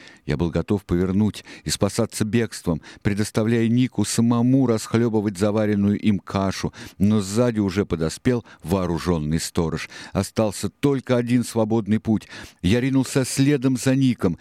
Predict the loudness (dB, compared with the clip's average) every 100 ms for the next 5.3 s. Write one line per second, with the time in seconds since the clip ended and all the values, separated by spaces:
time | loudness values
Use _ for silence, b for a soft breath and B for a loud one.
0 | -8 0 2 2 0 0 0 -2 0 -2
1 | -2 -2 0 2 2 0 -4 -4 0 0
2 | 0 -2 0 2 4 4 4 2 0 0
3 | 0 0 0 0 0 B B -14 -2 0
4 | 0 -2 -2 -2 -2 -2 -2 -2 -2 -4
5 | -4 -8 -16